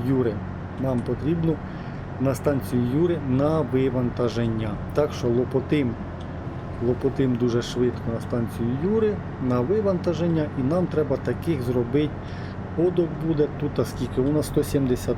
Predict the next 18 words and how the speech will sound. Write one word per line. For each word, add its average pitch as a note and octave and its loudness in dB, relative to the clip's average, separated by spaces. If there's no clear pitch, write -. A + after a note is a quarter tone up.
тонн. E3+ 2
І C#3+ 2
от D3 0
таких B2+ 0
ходок E3+ 2
нам C3+ 2
потрібно C3 0
буде A#2+ 0
зробити B2+ 0
з A2 -2
вами E3 2
чотири. E3+ 0
Так, - -2
чотири F3+ 2
ходки - -2
прийдеться C3 0
зробити. A2 -2
Так, C#3+ 2